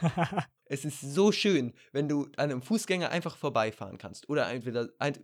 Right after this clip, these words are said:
Speaker 2: man sagt halt dabei so ein Hallo, von wegen, dass die bemerken, dass man da ist und man die nicht komplett überrascht. Aber dann diese Fahrradfahrer, die in der Mitte der Straße fahren und ich sage,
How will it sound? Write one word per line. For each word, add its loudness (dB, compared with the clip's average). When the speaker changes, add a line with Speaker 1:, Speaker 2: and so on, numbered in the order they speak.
Speaker 2:
man 0
sagt 4
halt -2
dabei 2
so -4
ein -8
Hallo, 0
von -4
wegen, -4
dass -4
die 0
bemerken, 4
dass -2
man -2
da 6
ist -12
und -6
man -4
die -4
nicht -8
komplett -6
überrascht. -4
Aber 2
dann -2
diese -4
Fahrradfahrer, 0
die -6
in -4
der -2
Mitte -2
der 0
Straße -2
fahren -6
und -4
ich -8
sage, 4